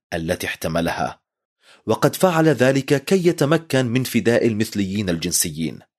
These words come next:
ولكن من أجل الحصول على ذلك الغفران،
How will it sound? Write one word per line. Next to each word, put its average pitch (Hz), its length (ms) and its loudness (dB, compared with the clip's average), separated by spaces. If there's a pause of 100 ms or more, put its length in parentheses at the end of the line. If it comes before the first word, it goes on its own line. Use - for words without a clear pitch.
(560)
ولكن 127 600 2
من 135 220 0
أجل 185 240 2
الحصول 135 600 2
على 92 260 2
ذلك 87 380 0
الغفران، 90 840 0